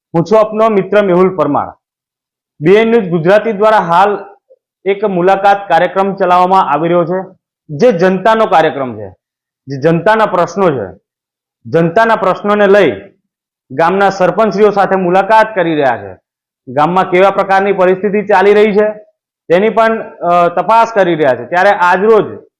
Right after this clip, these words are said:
બીએન ન્યૂઝ ગુજરાતીની ટીમ, એ કહેવાય ને કે વાગરા તાલુકાના જાગેશ્વર ગામે આવી પહોંચી છે. ત્યારે જાગેશ્વર ગામે હાલ ડેપ્યુટી સરપંચ સાથે એક મુલાકાત કાર્યક્રમની વાતચીત કરવા જઈ રહ્યા છે.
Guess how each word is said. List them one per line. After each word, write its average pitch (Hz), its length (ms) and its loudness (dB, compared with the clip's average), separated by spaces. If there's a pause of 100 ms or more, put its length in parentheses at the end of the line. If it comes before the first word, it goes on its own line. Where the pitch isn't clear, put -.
(200)
બીએન 208 280 0
ન્યૂઝ 240 240 0
ગુજરાતીની 226 540 2
ટીમ, 190 460 -4 (580)
એ 147 40 -18
કહેવાય 190 280 2
ને 233 100 0
કે 196 160 -2
વાગરા 170 360 2
તાલુકાના 220 880 0
જાગેશ્વર 208 540 0
ગામે 196 240 2
આવી 165 220 2
પહોંચી 113 360 -8
છે. 101 60 -20 (480)
ત્યારે 160 180 2
જાગેશ્વર 175 480 0
ગામે 190 280 2
હાલ 185 360 2 (360)
ડેપ્યુટી 185 480 -2
સરપંચ 214 400 -2
સાથે 214 260 2 (400)
એક 202 160 -4
મુલાકાત 214 400 0
કાર્યક્રમની 202 960 -2
વાતચીત 175 320 0
કરવા 196 320 2
જઈ 156 200 0
રહ્યા 117 200 0
છે. 95 140 -16